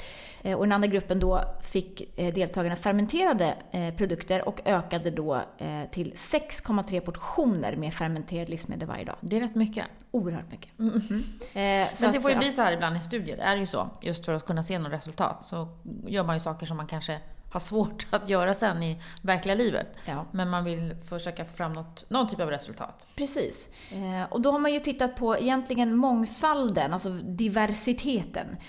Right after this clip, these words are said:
Speaker 1: eh, av tarmbakterier som man ju har sett som ett, ett, en markör för hälsa tidigare. Eh, hur den då påverkades av fiber, eh, högfiberdiet eller, eh, fermenterade livsmedel. Och då har man faktiskt sett att, ehm,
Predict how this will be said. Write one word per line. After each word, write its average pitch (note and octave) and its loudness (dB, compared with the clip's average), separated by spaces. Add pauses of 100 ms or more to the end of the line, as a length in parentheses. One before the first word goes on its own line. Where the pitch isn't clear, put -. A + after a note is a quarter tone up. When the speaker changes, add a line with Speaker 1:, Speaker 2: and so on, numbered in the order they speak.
(220)
Speaker 1:
eh, F#3 2
av F3 4 (180)
tarmbakterier D#3+ -2
som F#3+ -2
man F#3 2
ju F#3 4
har F3 2
sett - -4
som F#3 -2
ett, - -6
ett, - -12
en F3+ 0
markör E3+ 2
för - -6
hälsa E3 -2 (520)
tidigare. F3+ 0 (280)
Eh, F3 2
hur A3 2
den C4 6
då F#3 4
påverkades E3 0
av D3 -2
fiber, F3+ 0
eh, E3+ 2
högfiberdiet F#3+ 0 (160)
eller, D4 2
eh, E2+ -4
fermenterade E3 -4
livsmedel. - -8 (100)
Och - -6
då B3 6
har C#4 4
man C#4 4
faktiskt B3+ -2
sett G3+ 0
att, F#3 -2
ehm, F3+ 2